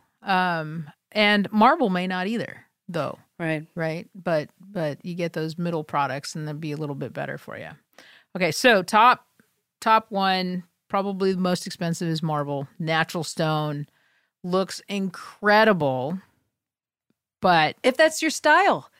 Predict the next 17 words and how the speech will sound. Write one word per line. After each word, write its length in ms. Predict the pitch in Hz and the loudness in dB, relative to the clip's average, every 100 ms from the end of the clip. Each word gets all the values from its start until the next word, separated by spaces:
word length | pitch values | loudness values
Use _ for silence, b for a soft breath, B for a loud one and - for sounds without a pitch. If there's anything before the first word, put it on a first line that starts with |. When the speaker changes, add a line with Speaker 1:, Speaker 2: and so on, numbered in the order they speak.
| _ - | _ -2
Speaker 2:
It's, 220 | 285 - - | -2 -2 -2
it's 240 | 277 330 | -2 0
a 100 | 453 370 - | -2 -2 -2
very 340 | 339 339 359 359 | 2 6 6 4
stylized 1120 | - - 302 294 311 311 302 311 311 285 - B B B B | -2 -4 2 4 6 6 4 4 2 -2 -8 B B B B
Speaker 1:
It 120 | - 302 | 2 6
is, 220 | 339 427 | 6 6
Speaker 2:
thing. 240 | 262 165 | 4 2
Speaker 1:
and 140 | 226 214 | 4 4
it's 80 | 185 | 2
very, 340 | 175 233 240 | 4 4 6
it's 280 | 240 226 - | 4 0 0
unique 720 | 175 202 202 202 302 370 - | 4 6 6 6 4 2 -2
because 640 | 226 220 208 220 202 185 175 | -2 0 2 4 4 2 -2
one 360 | - 180 202 240 | -6 0 2 2
slab, 520 | - 240 233 233 | 2 4 6 6
y-, 60 | 247 | 4